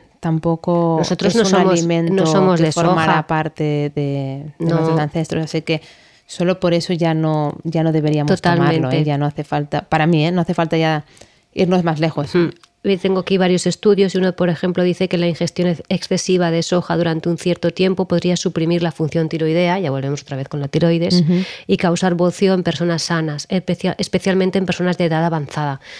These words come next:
Speaker 2: Claro, cuanto más años tienes, más, eh, ¿sabes? Es como una
Speaker 1: Claro.
Speaker 2: diana, ¡ping! Van a, va, van a por ti, ¿no? Entonces, bueno. Luego, otras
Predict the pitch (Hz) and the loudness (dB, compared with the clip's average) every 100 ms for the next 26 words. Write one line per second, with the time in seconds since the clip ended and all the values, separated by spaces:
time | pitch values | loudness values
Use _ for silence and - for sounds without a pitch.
0 | - - 175 165 - 151 147 147 147 - | -12 -4 -4 -4 -6 -4 -2 -4 -4 -6
1 | - 170 175 156 175 170 185 208 - - | -6 0 0 0 0 2 2 -2 -10 -20
2 | - - - 170 165 160 - - 147 - | -20 -16 -4 0 2 0 -2 -6 -8 -8
3 | 160 170 160 180 185 - 185 180 175 165 | -4 0 2 2 0 0 0 2 4 4
4 | 175 185 156 - 262 247 247 247 233 233 | 4 2 0 0 2 4 4 2 0 0
5 | 151 151 156 151 - 160 175 180 156 - | -2 -2 -2 -4 -2 0 0 0 -2 0
6 | 196 160 208 - _ _ _ _ - - | 2 2 -2 -8 _ _ _ _ -16 -16
7 | - - - 160 170 175 160 165 147 156 | -18 -14 -6 -2 0 0 0 0 -2 -6
8 | - - - - 185 202 175 170 - 240 | -14 -20 -20 -4 4 4 4 2 4 2
9 | 240 220 165 139 - - | 4 2 2 -2 -8 -12